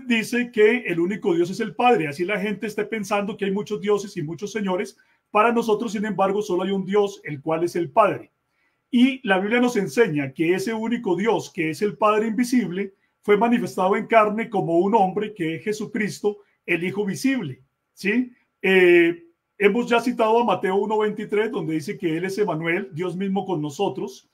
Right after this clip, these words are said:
Y también, eh, existe el texto de Primera de Timoteo tres dieciséis, que dice que Dios fue manifestado en carne,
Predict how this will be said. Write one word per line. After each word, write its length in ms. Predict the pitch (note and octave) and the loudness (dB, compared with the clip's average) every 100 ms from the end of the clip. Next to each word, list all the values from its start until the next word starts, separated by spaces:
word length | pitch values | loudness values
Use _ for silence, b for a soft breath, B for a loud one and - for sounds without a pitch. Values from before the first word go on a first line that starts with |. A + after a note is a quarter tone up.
| _ _ _ | _ _ _
Y 140 | - B3 | 0 2
también, 600 | C4+ C4+ A#3 A#3 B3 - | 4 4 2 2 0 -2
eh, 160 | F#3+ F3+ | 0 0
existe 720 | C#3+ - A3 F#3+ - A3 G#3+ | 0 -6 -6 -6 -2 -2 0
el 140 | E3 C#3+ | -4 -2
texto 360 | G3 F#3+ A3 | -2 -2 2
de 200 | G3+ G3+ | 4 2
Primera 360 | - E3+ E3 F#3+ | 0 -6 -4 -4
de 60 | |
Timoteo 480 | G3+ E3+ D3+ E3+ F3+ | -4 -6 -6 -2 -2
tres 180 | F#3+ G3 | -2 -2
dieciséis, 640 | G3+ G3+ - G3 G3+ - _ _ _ _ | -4 -8 -6 -4 -4 -8 _ _ _ _
que 80 | F3 | 0
dice 300 | E3+ D#3 G#3 | 0 -2 -2
que 140 | G3+ | 0
Dios 200 | E3 D#3+ | 0 0
fue 140 | G#3 G3 | -2 -2
manifestado 560 | G3+ G3 F3+ - E3 | -2 -4 -6 -4 -4
en 100 | G3 | -2
carne, 460 | G3 F#3+ D3+ F3 | 2 2 2 -4